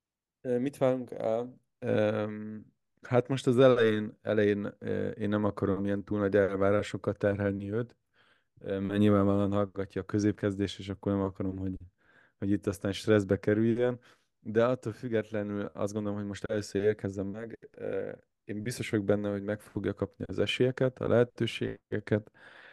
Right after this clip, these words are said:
Öm, nem tudom, hány meccs van még hátra, segíts nekem egy picit, akkor tudok neked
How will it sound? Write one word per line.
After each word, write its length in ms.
Öm, 580
nem 260
tudom, 200
hány 180
meccs 200
van 120
még 180
hátra, 340
segíts 400
nekem 220
egy 100
picit, 340
akkor 320
tudok 240
neked 200